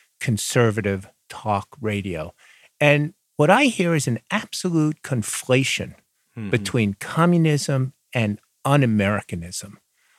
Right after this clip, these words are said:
Speaker 1: Uh,
Speaker 2: Mm.
Speaker 1: I take your point, Nathan. It wasn't always that way, but when did it change? And why has it become so pro forma? We don't have a Soviet Union anymore. We're doing this show because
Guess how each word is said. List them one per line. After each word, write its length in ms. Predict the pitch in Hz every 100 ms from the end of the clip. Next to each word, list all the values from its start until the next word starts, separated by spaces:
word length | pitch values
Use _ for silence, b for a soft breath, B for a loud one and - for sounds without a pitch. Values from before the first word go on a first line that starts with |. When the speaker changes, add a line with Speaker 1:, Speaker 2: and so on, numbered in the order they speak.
| _ -
Speaker 1:
Uh, 220 | 113 107
Speaker 2:
Mm. 60 | 87
Speaker 1:
I 140 | 143
take 320 | 139 - 170 -
your 80 |
point, 380 | 175 196 190 202
Nathan. 380 | 160 175 - 180
It 120 | 127
wasn't 340 | 131 185 214 185
always 420 | 156 196 180 -
that 240 | 139 147
way, 280 | 147 175 123
but 260 | 104 139 - _ _
when 240 | 127 185 254
did 120 | 233
it 120 | 226
change? 560 | - 202 285 - - - b b b -
And 280 | 139 139 123
why 420 | 151 165 190 185
has 280 | - 160 -
it 80 |
become 380 | 135 131 - 131
so 240 | 123 135 123
pro 260 | - 120
forma? 480 | 113 - 110 101 - _ b b b
We 100 | 170
don't 260 | 180 226 220
have 320 | - 202 254
a 60 | 156
Soviet 500 | - 113 107 101 -
Union 440 | 123 117 104 90 95 _ _ _
anymore. 520 | 135 123 120 110 107 110
We're 140 | 139
doing 360 | 127 202 226 202
this 120 | 202
show 440 | - - 254 101 b b b -
because 640 | 156 - 165 147 123 -